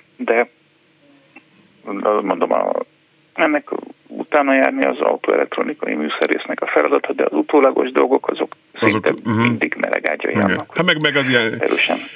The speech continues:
Speaker 1: merüljön.
Speaker 2: ilyen utólagos feledékenység, ugye, az is.
Speaker 1: Az utólagos feledékenység, de például az is ugye egy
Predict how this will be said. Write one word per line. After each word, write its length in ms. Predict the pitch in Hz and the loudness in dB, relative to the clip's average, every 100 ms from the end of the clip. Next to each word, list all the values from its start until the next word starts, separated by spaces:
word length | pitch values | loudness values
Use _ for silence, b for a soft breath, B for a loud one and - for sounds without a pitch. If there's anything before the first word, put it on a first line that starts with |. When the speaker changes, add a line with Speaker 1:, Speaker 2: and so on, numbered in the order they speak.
| - | -4
Speaker 1:
merüljön. 260 | 170 160 151 | 0 4 4
Speaker 2:
ilyen 140 | 143 | 2
utólagos 440 | 143 135 123 120 | 2 2 2 2
feledékenység, 800 | - 123 113 104 101 101 - 98 | 2 2 2 2 2 0 0 0
ugye, 240 | 101 104 98 | 4 4 2
az 120 | 95 | 0
is. 260 | 92 - | -2 -2
Speaker 1:
Az 800 | - 98 98 - - - 1077 640 | -2 0 0 0 0 2 2 4
utólagos 460 | 190 - 139 131 - | 4 4 4 4 2
feledékenység, 720 | - 151 139 139 139 139 147 | 4 4 4 2 2 0 2
de 80 | 135 | 2
például 260 | 143 139 | 2 2
az 60 | 139 | 2
is 180 | 135 139 | 2 0
ugye 260 | 127 127 131 | 0 2 0
egy 300 | 127 131 | -2 -2